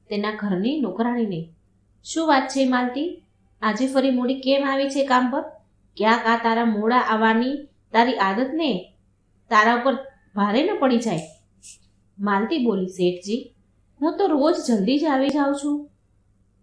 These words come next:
અને સવારે સાત વાગે જ મેં તો કામ પર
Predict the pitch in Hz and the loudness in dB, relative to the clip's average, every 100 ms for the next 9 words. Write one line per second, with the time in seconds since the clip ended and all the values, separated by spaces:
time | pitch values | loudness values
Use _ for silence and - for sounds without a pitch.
0 | _ - 339 330 - 208 220 240 277 269 | _ -2 0 0 -2 2 4 4 0 0
1 | 214 233 254 233 208 269 285 262 269 294 | 2 2 2 0 2 0 2 0 0 0
2 | 285 226 226 269 | 0 2 2 0